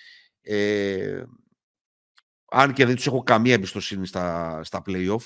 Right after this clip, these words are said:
και του George και του Harden, ε, μένει μόνος του Kawhi, ε, που να έχει να επιδείξει καλό,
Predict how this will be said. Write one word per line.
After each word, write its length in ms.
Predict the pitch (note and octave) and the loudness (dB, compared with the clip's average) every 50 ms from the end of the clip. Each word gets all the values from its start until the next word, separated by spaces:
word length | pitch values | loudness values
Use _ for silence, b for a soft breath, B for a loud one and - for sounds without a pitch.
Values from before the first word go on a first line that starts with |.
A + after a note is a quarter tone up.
| - _ | -12 _
και 160 | - A#2 A2 | -2 -2 -2
του 160 | - - F#2+ F2+ - | -2 -4 -6 -4 -4
George 160 | G#2 G2 F2+ - | -4 -4 -6 -6
και 140 | - G#2 F#2+ | -6 -6 -6
του 180 | - - F2+ - - | -6 -8 -10 -4 -2
Harden, 340 | G#2 G2+ G2 E2+ G#2 B2 C#3 - _ _ _ _ _ _ _ _ _ _ _ _ _ _ _ | 0 -2 0 -2 -4 -4 -6 -6 _ _ _ _ _ _ _ _ _ _ _ _ _ _ _
ε, 440 | _ - F#2+ G2+ G2 G2+ G2+ G2 G2 F#2+ | _ -4 -2 -2 0 0 0 0 -2 0
μένει 280 | G2 A2 A#2 A2+ A2 A2 | 0 2 2 2 2 4
μόνος 340 | G#2+ A2+ A2+ A2 G#2+ - | 4 4 2 2 0 -4
του 380 | - G#2+ G2 F#2+ F#2+ F#2+ F#2 F2+ | -4 -4 -4 -2 -2 -2 -4 -2
Kawhi, 880 | - G#2+ G2+ F#2+ F#2 F#2+ G#2 G#2+ G#2 G2+ G2 F#2+ F#2 F2 E2+ D#2+ D2+ C2+ - _ _ _ _ _ _ _ _ _ | 0 0 2 2 4 4 6 6 6 6 4 0 -2 -4 -6 -8 -10 -12 -16 _ _ _ _ _ _ _ _ _
ε, 580 | _ - F2+ F2+ F2+ F2+ F2 F2 E2+ E2 E2 D#2+ D2+ - _ _ _ _ _ _ _ _ | _ -6 -4 -4 -4 -4 -4 -6 -6 -6 -8 -10 -12 -16 _ _ _ _ _ _ _ _
που 200 | _ A2+ A2 A2 | _ 0 0 2
να 120 | A2 A2+ | 4 4
έχει 300 | A2+ A#2 A#2 A2+ - A2+ | 4 4 2 2 -2 -2
να 80 | G#2+ A2 | 0 0
επιδείξει 640 | G#2 - G#2 F#2+ E2 G#2 A2+ A2+ - - - - _ | 0 -2 -4 -4 -4 -4 -2 -2 -2 -4 -4 -6 _
καλό, 720 | - A2+ A2 G#2 G#2 A2 A#2 A2+ A2 G#2+ G2+ F#2+ - - | 2 4 6 6 6 6 6 6 4 4 2 -2 -4 -8